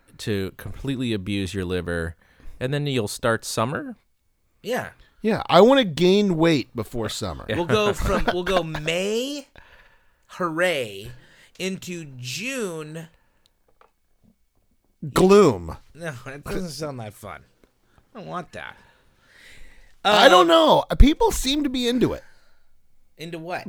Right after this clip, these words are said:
Speaker 3: M-, partying this week.
Speaker 2: Yeah. Let's do it.
Speaker 3: I mean, I think it's happening. A couple more shots, and I'm gonna call for May Day.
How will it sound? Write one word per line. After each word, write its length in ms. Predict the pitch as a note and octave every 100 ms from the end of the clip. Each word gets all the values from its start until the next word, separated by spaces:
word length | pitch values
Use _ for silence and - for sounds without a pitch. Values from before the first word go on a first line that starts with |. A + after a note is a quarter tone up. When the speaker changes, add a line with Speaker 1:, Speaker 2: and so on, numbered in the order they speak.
| C#3+
Speaker 3:
M-, 600 | D3+ D3+ C3+ - D#3+ - _ _ -
partying 560 | F3+ B3+ C4 G2+ G#2
this 220 | A#2 B2
week. 380 | A#2+ F#2 - - - -
Speaker 2:
Yeah. 240 | E3+ F#3+ F2+ - - _ - _ _ _ -
Let's 200 | D#3+ -
do 240 | D3 A3+
it. 160 | - - - -
Speaker 3:
I 80 | D3
mean, 280 | D3 D3 C#3+
I 80 |
think 280 | C#3 D3 F#3
it's 240 | D#3 - - -
happening. 480 | - F#3 - D#2 C2 - -
A 60 |
couple 260 | D3 G#3+ A3+
more 160 | G#3+ F3+
shots, 480 | - G3 B3+ F3+
and 260 | D#3+ D3 A2+
I'm 200 | G#2+ E3
gonna 240 | F3+ D3 B2+
call 240 | - F3+ D3+
for 160 | D#3
May 240 | C3+ B2 A2
Day. 300 | G2+ F2